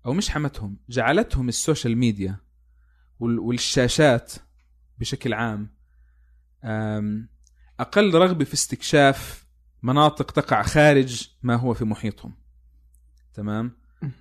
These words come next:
Speaker 1: إنك أنت إيش، إيش تك-، شكل التواصل الاجتماعي المتاح في مجتمع ما في، ما في سمارت فونز وما في، ما في سوشيال ميديا؟ بدك إنك تطلع على المدرسة بعدين تضلك،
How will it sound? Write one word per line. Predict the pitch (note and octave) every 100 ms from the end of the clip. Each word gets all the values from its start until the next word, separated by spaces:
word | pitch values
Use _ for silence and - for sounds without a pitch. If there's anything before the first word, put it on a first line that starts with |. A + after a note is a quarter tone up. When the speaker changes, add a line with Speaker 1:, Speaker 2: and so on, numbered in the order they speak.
| -
Speaker 1:
إنك | - E3
أنت | E3 D#3
إيش، | C#3+ F3 F3 -
إيش | E3
تك-، | F#3 E3+
شكل | - E3+ C#3
التواصل | - C#3 C#3 B2
الاجتماعي | A#2+ - B2+ B2+ A2+
المتاح | G#2+ G#2+ B2+ A#2+ - _ _ _ _ -
في |
مجتمع | C#3 C#3 D#3 D3+ A#2+
ما | E3+
في، | F3+ D#3+ B2+
ما | C#3 C#3+
في | C#3+ A#2+ A2
سمارت | - A#2+ A#2
فونز | - B2+ C3+ A#2
وما | A2+ A#2+
في، | - G#2
ما | G#2+
في | G#2+ G2+
سوشيال | F#2+ A2 - G2+
ميديا؟ | G#2 F2 G2 - _ _ _ _ _ _ _ -
بدك | E3 D#3
إنك | D#3+
تطلع | C3+ D#3+ C#3+
على | B2
المدرسة | A#2 A#2 A#2+ -
بعدين | C#3 A#2+ B2+ A#2
تضلك، | C3 B2 A#2+ A2+